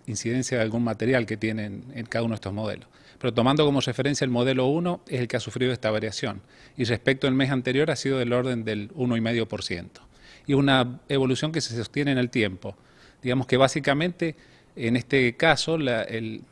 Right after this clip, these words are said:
el que produce la variación es el, la variación de los costos de los materiales, porque la mano de obra se mantiene fija hasta que se produce una nueva paritaria, digamos, una, un acuerdo paritario donde se modifican recién los precios de,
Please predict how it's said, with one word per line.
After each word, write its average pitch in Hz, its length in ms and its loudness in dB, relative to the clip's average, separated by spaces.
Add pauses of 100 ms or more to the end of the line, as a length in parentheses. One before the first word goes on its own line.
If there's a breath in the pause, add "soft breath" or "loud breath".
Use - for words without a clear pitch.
(260)
el 127 140 -12
que 107 140 -2
produce 127 340 0
la 131 80 2
variación 123 420 -2
es 123 240 -2
el, 110 360 -4
la 117 100 -4
variación 110 300 0
de 123 80 2
los 113 100 -2
costos 123 260 0
de 120 40 0
los 104 100 -2
materiales, 107 680 0
porque 110 240 -2
la 110 80 4
mano 127 220 2
de 135 100 4
obra 151 280 0 (320 loud breath)
se - 160 -4
mantiene 123 500 0
fija 139 540 -2
hasta 107 380 -4
que 98 200 -8
se - 140 -6
produce 113 340 -2
una 127 160 0
nueva 117 320 0
paritaria, 107 540 0
digamos, 113 360 -8 (340 loud breath)
una, 107 340 -6
un 110 120 0
acuerdo 120 360 2
paritario 120 420 2
donde 110 220 -2
se 104 140 -8
modifican 107 500 -4
recién 107 260 -8
los 104 100 -6
precios 107 400 -4
de, 92 280 -10